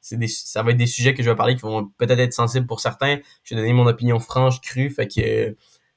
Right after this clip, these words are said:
ça se peut que vous aimez pas ça, puis si c'est le cas, puis vous êtes quelqu'un qui, dans la vie, euh, avait de la misère à entendre, euh, des choses crues ou de la vérité, euh, peut-être, euh, pas, pas le bon épisode pour vous, <laughs> vous reviendrez la semaine prochaine. En tout cas, j'arrête de niaiser, euh, je passe à l'épisode, mais bref,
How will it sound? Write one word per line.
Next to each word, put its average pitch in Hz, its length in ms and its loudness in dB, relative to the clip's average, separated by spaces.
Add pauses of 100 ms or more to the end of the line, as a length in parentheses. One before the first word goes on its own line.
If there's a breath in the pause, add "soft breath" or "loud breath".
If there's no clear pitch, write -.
(280 soft breath)
ça - 160 2
se 127 80 0
peut 151 100 0
que 127 120 2
vous 117 260 0
aimez 117 220 4
pas 120 260 4
ça, 139 200 0
puis - 140 -10
si - 60 -6
c'est 127 180 -4
le 107 80 -4
cas, 127 140 2
puis 123 140 -6
vous 117 40 2
êtes 107 140 -2 (120)
quelqu'un 123 320 0
qui, 117 220 -6
dans 113 120 2
la 113 120 2
vie, 117 280 0
euh, 107 220 4
avait 107 200 -2
de 104 60 -2
la 110 60 0
misère 117 180 2
à 113 60 2
entendre, 113 320 -4
euh, 107 180 -4 (420 soft breath)
des 120 100 0
choses 127 220 0
crues - 160 -2
ou 135 80 4
de 127 60 4
la 117 120 6
vérité, 127 560 0 (320 soft breath)
euh, 104 460 4 (200)
peut-être, 139 220 6
euh, 127 300 8
pas, 127 240 2
pas 131 120 0
le 139 60 2
bon 139 160 4
épisode 127 380 2
pour 123 160 2
vous, 131 140 4
<laughs> 127 60 2
vous - 20 -
reviendrez 131 340 4
la 131 80 6
semaine 127 160 -2
prochaine. 123 360 0 (360 loud breath)
En 135 80 4
tout 131 80 0
cas, 151 100 8
j'arrête 131 240 6
de 135 60 4
niaiser, 131 400 4
euh, 117 100 6
je 113 80 -2
passe 135 240 2
à 127 60 6
l'épisode, 127 400 2
mais 123 180 6
bref, 127 420 4